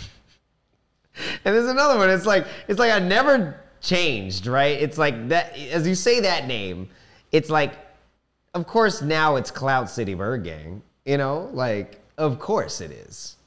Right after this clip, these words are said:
Of course it is, you know? Like, I remember rolling with, I remember rolling, we were at the intersection of Georgia and Lay Hill. You know, that's where Glenmont Metro is, with that water tower.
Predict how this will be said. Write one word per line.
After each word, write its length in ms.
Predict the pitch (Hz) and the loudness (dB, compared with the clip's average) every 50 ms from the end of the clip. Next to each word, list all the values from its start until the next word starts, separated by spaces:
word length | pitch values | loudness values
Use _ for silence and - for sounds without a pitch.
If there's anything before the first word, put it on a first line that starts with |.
| _ _ _ _ _ _ | _ _ _ _ _ _
Of 120 | 113 107 | -10 -10
course 460 | - - - - 175 165 160 151 - 92 | -10 -6 -2 0 2 2 2 0 -2 -8
it 100 | 78 71 | -12 -14
is, 340 | - - - - - - | -18 -20 -20 -20 -12 -6
you 100 | 110 110 | -4 -2
know? 280 | 113 110 110 110 110 110 | 0 0 -2 -2 -4 -6
Like, 200 | 104 98 - 90 | -6 -8 -8 -8
I 40 | 117 | -8
remember 280 | 127 135 131 123 123 | -6 -6 -4 -4 -4
rolling 460 | 110 110 107 107 107 104 104 101 98 95 | -4 -4 -4 -4 -4 -6 -6 -6 -6 -6
with, 200 | 98 92 - - | -6 -6 -6 -8
I 60 | - 117 | -8 -8
remember 280 | 120 123 120 117 107 | -6 -6 -6 -8 -6
rolling, 460 | 101 104 104 101 101 101 98 95 90 - - - _ _ _ - - - - - - _ - | -6 -6 -6 -6 -6 -6 -8 -8 -10 -12 -14 -18 _ _ _ -20 -20 -20 -20 -20 -20 _ -2
we 120 | 110 110 | 0 2
were 80 | 120 113 | 2 2
at 160 | 107 101 98 | 0 -2 -6
the 120 | 101 - - | -8 -8 -6
intersection 680 | 123 123 123 113 - - 113 107 104 - 110 104 92 85 | -4 -4 -4 -4 -4 -2 -2 -2 -2 -4 -6 -6 -6 -6
of 180 | 78 78 78 | -8 -8 -10
Georgia 680 | 73 85 107 107 107 113 107 104 117 113 110 113 113 - - | -6 -4 -2 0 0 0 0 0 0 0 0 -2 -4 -6 -10
and 200 | 87 80 78 82 | -12 -10 -8 -6
Lay 220 | 92 90 90 85 | -4 -4 -4 -4
Hill. 220 | 85 80 76 76 73 76 - _ _ _ _ _ _ _ | -4 -6 -8 -10 -14 -18 -20 _ _ _ _ _ _ _
You 100 | 90 92 | -4 -4
know, 160 | 87 85 85 85 | -2 0 0 0
that's 200 | 85 87 - 87 | -2 -4 -4 -8
where 120 | 85 78 | -10 -8
Glenmont 520 | 73 82 90 90 90 90 90 90 87 80 | -6 -6 -4 -2 -2 -2 -2 -2 -4 -6
Metro 380 | 85 90 85 80 - 85 78 76 | -8 -12 -12 -10 -10 -8 -6 -6
is, 140 | 73 69 71 | -6 -6 -6
with 100 | 76 76 | -6 -6
that 120 | 76 76 78 | -6 -4 -4
water 300 | 80 87 90 90 90 85 | -2 -2 -2 -2 -4 -8
tower. 420 | - 101 95 95 92 90 90 | -8 -8 -6 -6 -6 -6 -8